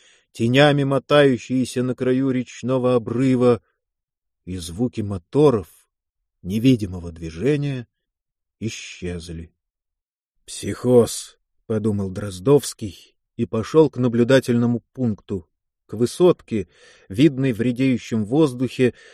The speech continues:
где дятлами долбили землю кирки,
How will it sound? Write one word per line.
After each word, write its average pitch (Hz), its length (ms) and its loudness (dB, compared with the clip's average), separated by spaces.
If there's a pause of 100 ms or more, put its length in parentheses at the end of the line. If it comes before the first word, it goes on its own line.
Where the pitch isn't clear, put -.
(140)
где 104 260 4
дятлами 139 640 4
долбили 123 680 4
землю 120 640 0
кирки, 139 560 2